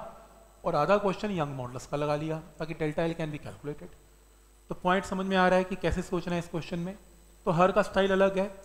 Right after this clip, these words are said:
हर में tension या forces अलग अलग लग रही हैं। जैसे ये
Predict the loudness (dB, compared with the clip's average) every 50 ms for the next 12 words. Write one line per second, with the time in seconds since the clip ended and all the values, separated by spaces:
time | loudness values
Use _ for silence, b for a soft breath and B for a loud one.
0 | -12 -4 -2 -2 0 0 -2 -2 -2 -4 -4 -4 -4 -4 -4 -2 0 0 -2 0
1 | 0 -4 -4 -2 0 0 0 2 2 0 0 2 0 0 0 -2 -4 -6 -8 -10
2 | -18 -20 -20 -20 -20 -20 -20 -20 -20 -20 -20 -20 -20 -20 -20 -20 -20 -20 -20 -20
3 | -20 -20 -20 -20 -20 -20 -20 _ -20 -20 -20 -20 -8 0 2 2 2 4 2 0
4 | 0 0 -2 -8 -18 -20 -20 -20 -20 -20 -20 -20 -20 -20 -20 -20 -20 -20 -20 -20
5 | -20 -20 -20 -20 -20 -20 -20 -20 -20 -20 -20 -20 -20 -16 -12 -8 0 4 6 6
6 | 6